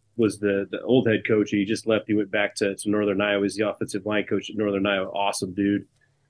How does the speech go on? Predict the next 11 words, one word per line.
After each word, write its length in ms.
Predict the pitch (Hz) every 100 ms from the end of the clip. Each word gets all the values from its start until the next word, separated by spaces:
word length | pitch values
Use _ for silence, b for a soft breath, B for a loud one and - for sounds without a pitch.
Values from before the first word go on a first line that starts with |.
| _ _ -
Um, 240 | 104 92
but 100 | 101
I, 160 | 107 107
I 100 | 113
remember 400 | 113 117 110 104
I 60 |
sent 260 | 110 123 110
out 160 | 107 -
probably 720 | 107 104 104 107 101 101 101 _ _ _ _ _ _
thirty 280 | 151 131 117
letters, 500 | 107 92 87 - -